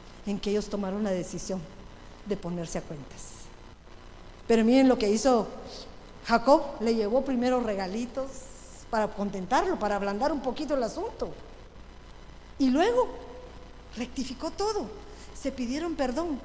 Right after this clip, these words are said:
pero ¿saben qué es lo lindo de esto? No siguieron juntos. Cada quien tomó su lugar. Tú no puedes ser amigo de tu enemigo, porque el que uno es, el que te hace un daño a ti,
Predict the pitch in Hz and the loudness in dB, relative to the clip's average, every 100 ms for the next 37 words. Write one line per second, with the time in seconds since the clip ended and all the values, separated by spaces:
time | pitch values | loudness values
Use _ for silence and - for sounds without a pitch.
0 | - 240 208 240 262 269 269 277 339 269 | -4 -4 -2 0 0 0 0 0 -2 -2
1 | 320 359 - - - - - - 294 311 | -4 -6 -8 -12 -14 -16 -14 -2 0 2
2 | 311 285 247 233 349 392 196 - - - | 2 2 0 -2 -4 -6 -8 -10 -14 -16
3 | - - - - - - 233 240 233 - | -16 -16 -16 -16 -14 -10 -8 -8 -8 -6
4 | 254 254 226 202 226 240 - - 220 214 | -6 -4 -6 -6 -8 -8 -10 -8 -4 -4
5 | 226 226 - - - - - - - - | -6 -8 -12 -14 -16 -16 -16 -16 -16 -16
6 | - - - - - - - - - - | -16 -14 -14 -14 -16 -16 -16 -16 -14 -14
7 | - - - - - - - - 269 254 | -16 -14 -16 -16 -16 -16 -14 -4 0 0
8 | 254 269 277 262 262 254 262 262 247 208 | 0 0 0 0 -2 0 0 0 0 -2
9 | 202 220 285 208 - - - - - - | 0 0 -2 -4 -10 -16 -16 -16 -16 -14
10 | - 196 202 180 190 214 262 277 254 220 | -8 -6 -6 -6 -4 -2 0 2 0 -2
11 | - - - 190 180 - 196 185 - 196 | -6 -12 -8 -6 -6 -4 -2 -2 -4 -4
12 | 208 233 262 240 254 262 262 349 | -2 -2 -4 -2 0 0 -2 -6